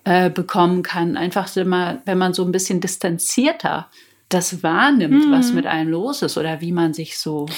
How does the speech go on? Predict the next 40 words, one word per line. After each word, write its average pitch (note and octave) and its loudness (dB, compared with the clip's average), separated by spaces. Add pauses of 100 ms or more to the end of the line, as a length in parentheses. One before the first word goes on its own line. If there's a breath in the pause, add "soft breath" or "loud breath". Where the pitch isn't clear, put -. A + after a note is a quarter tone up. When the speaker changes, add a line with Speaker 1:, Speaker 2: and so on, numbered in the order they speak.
(280 loud breath)
Speaker 1:
sieht. - -2
Speaker 2:
Ja, E4+ 6
das E4+ 4
fällt D#4 0
mir E4 2
ein. D4 2
Äh, C4 4
kennst F4 2
du F4+ 0
das D#4+ 2
auch? G3+ 2
Du - 0
guckst - -2
dir D#4+ 4
Bilder C#4 2
an, D#4+ -2 (580 loud breath)
äh, B3 6
die A#3+ 2
vielleicht B3+ 2
zehn C4+ 6
Jahre B3+ 6
alt G#3 0
sind B3 0
und A#3+ 4
man A#3 6
weiß C4 4
noch D4 0
genau, B3 8
wie D4 4
man D4 8
sich C4+ 0
in B3 6
dem A#3 6
Moment C4+ 4 (340 loud breath)
an A#3 8
diesem B3 6
Strand A#3 4
gefühlt A#3+ 2
hat, F3+ -4
ne? A#3 2